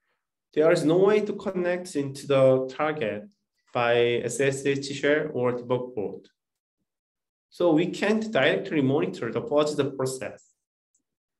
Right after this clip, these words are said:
Then how to monitor target and how to know fuzzer found issues? Third, reset. Fuzzer should continue to fuzzing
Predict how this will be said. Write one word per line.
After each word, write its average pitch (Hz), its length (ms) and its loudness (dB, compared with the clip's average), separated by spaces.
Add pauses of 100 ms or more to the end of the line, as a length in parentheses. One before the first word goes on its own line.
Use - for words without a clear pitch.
(560)
Then 120 180 -2
how 185 280 2
to 160 100 -2
monitor 147 640 0 (640)
target 131 520 0
and 117 480 -2
how 185 260 -2
to - 140 -12
know 143 440 -2 (260)
fuzzer 151 320 -4
found 135 300 0
issues? - 640 -6 (2750)
Third, 160 400 4
reset. 127 640 0 (1700)
Fuzzer 185 580 4
should - 540 -2
continue 202 420 0
to 160 100 -2
fuzzing 160 580 -2